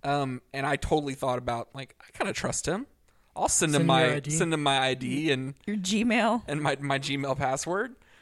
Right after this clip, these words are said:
Speaker 2: Then you can get hi-, his, and you can catch him at Tauros.
Speaker 1: That's exactly what. Uh, yeah, exactly. That's the trick. I trade him a Tauros for a Kangaskhan,
Speaker 2: Since
Speaker 1: and
Speaker 2: they
Speaker 1: then
Speaker 2: haven't put in trading for real yet.
Speaker 1: yeah, we,
Speaker 2: Come
Speaker 1: we
Speaker 2: on,
Speaker 1: gotta
Speaker 2: Niantic.
Speaker 1: we gotta, we gotta work the system somehow.
Speaker 3: Hey, I'm just gonna throw this out there.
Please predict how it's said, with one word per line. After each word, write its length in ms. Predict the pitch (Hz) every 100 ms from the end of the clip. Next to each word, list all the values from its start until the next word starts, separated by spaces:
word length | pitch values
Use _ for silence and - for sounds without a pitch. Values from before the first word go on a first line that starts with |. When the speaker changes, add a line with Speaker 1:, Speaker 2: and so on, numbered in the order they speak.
| - _ 175
Speaker 2:
Then 80 | 170
you 80 |
can 200 | 170 180
get 260 | 160 175 175
hi-, 60 | 202
his, 500 | 175 170 175 175 156
and 120 | 156
you 80 | 160
can 100 | 160
catch 220 | 165 156
him 80 | 160
at 80 |
Tauros. 440 | 190 208 139 - -
Speaker 1:
That's 220 | 175 180
exactly 400 | 185 165 156 180
what. 120 | 151 - -
Uh, 60 | 147
yeah, 240 | - -
exactly. 460 | 127 165 196 - 123
That's 220 | 135 -
the 160 | 170 165
trick. 300 | 202 123 117
I 100 | 123
trade 320 | - 156 156
him 240 | 156 160 175
a 60 |
Tauros 580 | - 180 170 170 170 -
for 200 | 160 151
a 80 | 139
Kangaskhan, 680 | 165 165 127 - 127 127 127 -
Speaker 2:
Since 200 | - 180
Speaker 1:
and 80 | 156
Speaker 2:
they 60 | 170
Speaker 1:
then 80 | 170
Speaker 2:
haven't 220 | 180 170
put 140 | 175
in 180 | 170 165
trading 460 | - 165 170 165 151
for 200 | - 143
real 240 | 160 170
yet. 260 | 139 131 - _ _ _ _ _
Speaker 1:
yeah, 160 | 143 131
we, 140 | 135
Speaker 2:
Come 140 | 165 175
Speaker 1:
we 0 |
Speaker 2:
on, 80 | 160 135
Speaker 1:
gotta 80 | 151
Speaker 2:
Niantic. 300 | 156 151 - _ -
Speaker 1:
we 160 | 143 139
gotta, 260 | 131 - 143
we 80 |
gotta 220 | 139 143 120
work 320 | 120 139 -
the 120 | 131
system 460 | - 156 - 120 123
somehow. 480 | 143 123 117 117 -
Speaker 3:
Hey, 200 | 311 320
I'm 100 | 320
just 160 | 349 370
gonna 140 | 359
throw 160 | 320 302
this 200 | 302 294
out 200 | 277 285
there. 200 | 302